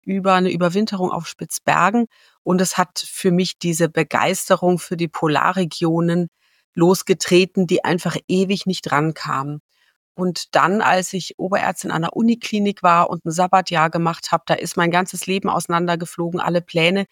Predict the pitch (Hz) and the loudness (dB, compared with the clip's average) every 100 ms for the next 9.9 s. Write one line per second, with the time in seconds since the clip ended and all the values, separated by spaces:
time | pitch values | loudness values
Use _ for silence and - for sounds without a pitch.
0 | _ _ - 170 170 196 208 202 202 202 | _ _ -2 4 4 6 4 2 2 2
1 | 190 190 - 170 185 - 170 - 151 175 | 2 2 4 4 2 -2 -6 0 2 4
2 | 214 202 180 170 185 208 226 226 185 - | 2 2 2 2 4 4 2 0 -6 -8
3 | - 185 180 175 - 196 - - 190 190 | -8 -4 -4 -4 -2 -2 -4 -6 -6 -4
4 | 185 180 180 165 - 160 160 156 170 196 | -2 0 -2 -4 -4 -4 -2 -2 -2 -2
5 | 208 226 226 _ _ _ _ _ 180 180 | -4 -4 -8 _ _ _ _ _ 2 4
6 | 180 175 175 - 170 175 185 214 226 - | 4 2 2 2 2 2 2 0 -2 0
7 | 220 208 - 185 - - 175 165 175 - | -2 0 -2 -4 -6 -6 -2 0 0 2
8 | 175 185 175 175 175 196 196 165 160 170 | 2 2 0 -2 -2 -4 0 2 2 0
9 | - 190 - - - 151 156 175 | 0 -2 -2 -4 -8 -2 0 0